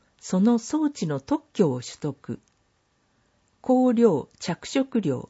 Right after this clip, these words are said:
保存料など、一切使用していない完全無添加調味料でありながら、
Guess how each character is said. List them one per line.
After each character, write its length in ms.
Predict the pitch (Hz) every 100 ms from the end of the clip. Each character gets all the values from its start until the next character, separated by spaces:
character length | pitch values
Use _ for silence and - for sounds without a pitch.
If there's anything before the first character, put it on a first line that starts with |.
| _
保 180 | - 196
存 300 | 185 269 277
料 200 | 185 139
な 160 | 127 120
ど、 180 | - - _ _ -
一 140 | 285
切 340 | - 277 165
使 240 | 147 - 175
用 180 | 233 226
し 120 | -
て 140 | 202
い 120 | 175
な 160 | 160 151
い 180 | 139 - _ _ _ -
完 300 | 190 277 294
全 200 | 277 262
無 220 | 156 151
添 240 | 294 311
加 180 | - 294
調 260 | 285 277 269
味 120 | 262
料 220 | 190 135
で 160 | 135 -
あ 80 | 127
り 140 | 165
な 160 | 156 139
が 100 | 113
ら、 160 | -